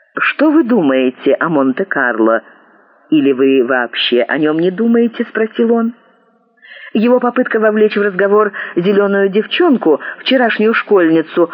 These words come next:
с острыми локтями и прямыми волосами, застала меня врасплох.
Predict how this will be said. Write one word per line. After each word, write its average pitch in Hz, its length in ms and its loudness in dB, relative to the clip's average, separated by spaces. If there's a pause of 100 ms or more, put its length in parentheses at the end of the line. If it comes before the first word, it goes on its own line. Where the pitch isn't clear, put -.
(240)
с - 60 -2
острыми 170 360 -2
локтями 170 540 -2
и 156 40 2
прямыми 160 380 0
волосами, 170 720 0 (480)
застала 294 420 0
меня 294 240 4
врасплох. 285 800 -2